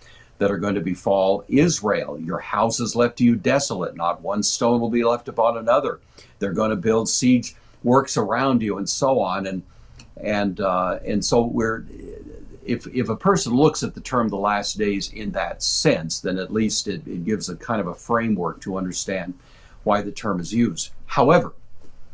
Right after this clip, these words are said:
uh, the fact that those things are stated should not therefore suggest that they don't continually, I,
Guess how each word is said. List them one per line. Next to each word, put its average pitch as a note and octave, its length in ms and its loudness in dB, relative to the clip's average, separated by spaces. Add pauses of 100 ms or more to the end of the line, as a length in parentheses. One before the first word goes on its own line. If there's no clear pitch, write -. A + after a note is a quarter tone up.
(340)
uh, A2 180 0
the G#2+ 100 -6
fact E3 400 0
that - 160 -2
those C3+ 340 2
things B2 440 2
are G2+ 280 -2
stated G2 800 -2 (100)
should G#2+ 280 -4
not B2 280 0
therefore A#2 440 2
suggest G2 760 -2 (440)
that B2 160 4
they A#2+ 120 2
don't C3 320 2 (200)
continually, A#2+ 880 2
I, - 160 -2